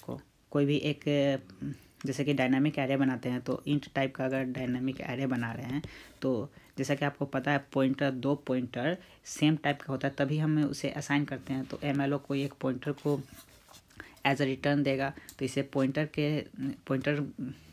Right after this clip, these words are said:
किसी पॉइंटर वेरिएबल में ही असाइन करना होगा। तो जब हम पी में असाइन करेंगे तो एम एलोक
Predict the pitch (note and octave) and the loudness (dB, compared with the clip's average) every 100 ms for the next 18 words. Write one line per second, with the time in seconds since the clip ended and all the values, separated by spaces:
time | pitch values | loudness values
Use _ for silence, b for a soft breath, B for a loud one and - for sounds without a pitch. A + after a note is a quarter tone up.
0 | B - - D3 D#3 - C#3 C3+ D#3 C#3 | B -20 -2 0 0 0 0 2 2 2
1 | C#3 C#3 D3 D#3 D3+ C#3+ - C#3+ C#3+ C#3 | 0 2 2 2 2 0 0 0 2 0
2 | C3 C3 D3 B B - C3 C3+ C3 C#3+ | 0 -2 -8 B B -10 -4 -2 2 2
3 | C#3 - D3 D#3+ D3+ C#3 C#3 C3 B2 A#2+ | 2 0 2 2 2 2 0 0 -4 -4
4 | B2+ D3 B B - C3 - D3+ D#3 C#3+ | -4 -6 B B -8 -8 0 2 4 4
5 | C#3 C3+ | 2 -2